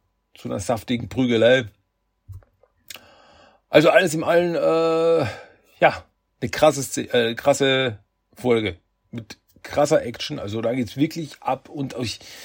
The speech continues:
was wirklich zweitausenddreier Serie wirklich drauf hat, ist eben die Choreografie. Besonders beim Kampf gegen Karai und ihre zwei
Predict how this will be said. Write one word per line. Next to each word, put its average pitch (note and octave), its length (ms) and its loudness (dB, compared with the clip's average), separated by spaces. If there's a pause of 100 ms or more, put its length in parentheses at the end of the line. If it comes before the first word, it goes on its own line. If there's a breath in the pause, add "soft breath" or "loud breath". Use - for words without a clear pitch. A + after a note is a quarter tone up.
(1200 loud breath)
was D#3 460 2
wirklich E3+ 380 -4
zweitausenddreier - 640 -2
Serie C3+ 320 -2
wirklich D3 260 -6
drauf C3+ 320 0
hat, - 140 2
ist - 240 -14
eben A#2+ 220 -6
die A2 80 -8
Choreografie. G#2+ 680 -2
Besonders C3+ 540 2
beim A#2 200 -2
Kampf - 440 -4
gegen A#2 420 -4
Karai A2+ 500 2
und B2 160 -8
ihre A2+ 160 -4
zwei G#2+ 440 -2